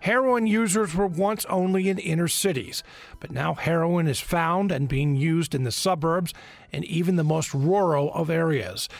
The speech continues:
Besides Williamsport, Lycoming County certainly can be described as rural, but Lycoming County has a heroin problem,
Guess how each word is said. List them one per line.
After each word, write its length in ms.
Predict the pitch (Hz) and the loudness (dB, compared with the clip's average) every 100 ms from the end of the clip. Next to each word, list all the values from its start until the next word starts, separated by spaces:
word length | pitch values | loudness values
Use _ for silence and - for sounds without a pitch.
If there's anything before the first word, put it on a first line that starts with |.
| - - - | -18 -16 -8
Besides 320 | - 247 294 160 | -2 0 0 2
Williamsport, 800 | 202 302 214 147 - 123 131 - - - - | 2 2 0 -2 -2 -2 -2 -6 -20 -16 -4
Lycoming 640 | 165 180 - 247 262 170 | -2 -2 -2 0 2 0
County 340 | - 127 120 165 | -2 -2 -2 -4
certainly 400 | - 156 196 196 | -2 -2 -2 -2
can 220 | - 180 | 0 -2
be 100 | 190 | -2
described 540 | 165 - 139 123 120 | -4 -4 -2 -2 -2
as 120 | 143 | -2
rural, 460 | 151 220 196 110 - - - - | 0 2 2 0 -6 -16 -20 -14
but 200 | - - | -12 -8
Lycoming 520 | 120 110 - 175 208 | -6 -4 0 0 0
County 420 | - 151 139 160 196 _ | 0 0 0 -2 -4 _
has 260 | - 113 120 | -6 -2 0
a 60 | 160 | 2
heroin 440 | 190 240 180 113 | 4 4 2 -2
problem, 460 | - 135 - 165 | -4 -6 -4 -4